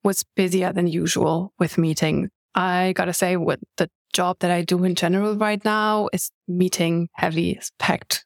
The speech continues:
with back-to-back meetings. Fridays is usually a little bit better, but every once in a while there's a big meeting Friday mornings. So today was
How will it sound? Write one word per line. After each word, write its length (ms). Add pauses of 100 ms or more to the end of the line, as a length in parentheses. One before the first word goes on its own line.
with 300
back-to-back 520
meetings. 600 (500)
Fridays 380
is 180
usually 400
a 60
little 160
bit 260
better, 400
but 120 (180)
every 200
once 280
in 80
a 60
while 340
there's 280
a 60
big 220
meeting 300
Friday 260
mornings. 580 (360)
So 380
today 360
was 400